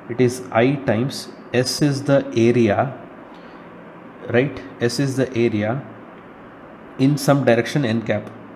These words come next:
If you remember this, this is what we had derived for M. I can do the same derivation over here, where my S surface area is nothing but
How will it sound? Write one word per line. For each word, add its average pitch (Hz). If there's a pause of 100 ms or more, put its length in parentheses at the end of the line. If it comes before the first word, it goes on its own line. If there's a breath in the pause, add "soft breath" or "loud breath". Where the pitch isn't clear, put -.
(380)
If 120
you 131
remember 147
this, 117
this 127
is 139
what 135
we 131
had 120
derived 113
for 110 (140)
M. 110 (600 loud breath)
I 135
can 147
do 147
the 160
same 151
derivation 127
over 117
here, 113
where 123 (120)
my 120
S - (360)
surface 120 (420 loud breath)
area 117 (420 loud breath)
is 120
nothing 123
but 143